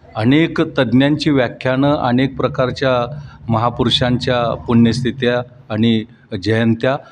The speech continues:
याबरोबरच, अ, जे द-, देशामध्ये सामाजिक प्रश्न निर्माण होत आहेत, राजकीय प्रश्न निर्माण होत आहेत, त्याच्यावरती भाष्य करणं, आपली मतं कळवणं, यासारख्या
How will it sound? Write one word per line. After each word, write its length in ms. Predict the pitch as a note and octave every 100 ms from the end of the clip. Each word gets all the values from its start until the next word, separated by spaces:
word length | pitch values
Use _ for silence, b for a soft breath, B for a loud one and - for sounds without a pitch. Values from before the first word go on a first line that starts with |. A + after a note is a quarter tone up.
| B B2
याबरोबरच, 680 | C#3 C3+ C#3+ D3+ D#3+ - D3 B B -
अ, 160 | C3+ C3 - A2+
जे 120 | B2+ D3
द-, 360 | B2 C3+ B2+ B2 -
देशामध्ये 600 | A2+ C3 D3 D3+ D3 D3+
सामाजिक 500 | - A#2+ B2 C3 C#3
प्रश्न 400 | - C#3 C3+ C#3+
निर्माण 440 | C#3 C3 B2+ B2+
होत 140 | B2+ B2
आहेत, 180 | C3 B2
राजकीय 380 | A2+ G#2 - A#2+
प्रश्न 320 | A2+ A2+ A#2+
निर्माण 300 | A2+ A2+ A2
होत 160 | A2+ A2
आहेत, 120 | A#2 A#2+ B B B -
त्याच्यावरती 580 | A#2+ C#3 C3+ C3+ D3+ C3+
भाष्य 420 | G2+ B2+ - D3
करणं, 540 | - C3+ C#3 D3 D3 b b b
आपली 260 | A#2+ A2 C3
मतं 360 | B2+ A2+ B2+ B2+
कळवणं, 640 | B2+ B2+ B2+ C3 C#3 -
यासारख्या 680 | B2+ A#2 B2+ A2+ A#2+ A2+